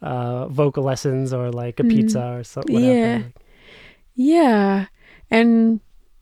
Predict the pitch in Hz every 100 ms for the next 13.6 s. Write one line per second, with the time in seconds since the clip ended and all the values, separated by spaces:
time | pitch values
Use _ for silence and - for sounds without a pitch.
0 | - _ _ _ - _ - 226 226 226
1 | 214 - 233 240 - 208 - - - 233
2 | 220 - 214 220 214 220 185 208 196 214
3 | 196 202 196 196 190 185 196 - - -
4 | - - - - 208 185 185 180 180 202
5 | - - 208 202 196 196 202 196 - 196
6 | 190 185 196 208 _ - - - _ -
7 | - 190 185 185 180 190 185 208 _ -
8 | _ _ _ _ _ _ 208 - 190 185
9 | - - 185 196 - - - _ _ -
10 | 220 269 - - - - _ _ _ _
11 | _ _ _ _ _ - 202 180 196 185
12 | 202 190 185 170 247 285 311 302 285 294
13 | 254 247 247 240 240